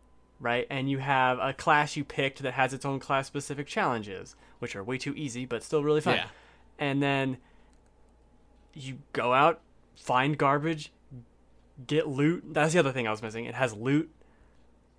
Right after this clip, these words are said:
Speaker 1: and it's just enough loot to where it's not,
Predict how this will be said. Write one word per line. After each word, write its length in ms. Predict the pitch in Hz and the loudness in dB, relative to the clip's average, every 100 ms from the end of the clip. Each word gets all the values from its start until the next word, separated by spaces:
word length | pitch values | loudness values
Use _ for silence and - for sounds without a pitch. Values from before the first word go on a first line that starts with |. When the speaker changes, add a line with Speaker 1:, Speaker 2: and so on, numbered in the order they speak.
| - | -4
Speaker 1:
and 140 | 139 | -2
it's 180 | 135 - | -2 -4
just 520 | 131 135 170 202 - | -8 0 2 2 2
enough 300 | 180 180 185 | 0 0 0
loot 340 | 170 180 185 - _ | 2 4 4 0 _
to 100 | - | -4
where 200 | 139 143 | 2 4
it's 160 | 143 143 | 4 2
not, 320 | 156 151 - | 0 0 -2